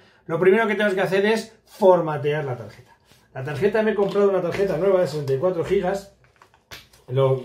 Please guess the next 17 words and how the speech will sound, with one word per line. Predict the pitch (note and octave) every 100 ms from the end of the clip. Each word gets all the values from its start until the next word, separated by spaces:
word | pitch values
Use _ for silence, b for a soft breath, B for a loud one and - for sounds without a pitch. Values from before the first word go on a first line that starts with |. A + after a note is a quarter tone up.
| -
ellos | D3 F3 G3+
recomiendan | G#3 F#3 F#3 G3 F#3
mínimo | F#3 G3+ G#3
dieciséis, | F3 B2 B2 C#3 A#2+ -
pero | A#2
yo | A#2 E3+
con | G3 F#3+
dieciséis | F#3+ E3+ E3+ F#3+
me | F3+
iba | F3
un | E3+
poquito, | C3+ D3+ D#3 E3+
mm, | F#3+ B3 A3+ C3 - -
trancas | D#3 D3 C3+
y |
barrancas, | C3 A#2 A#2 G#2+
¿vale? | G#2+ D#3 G3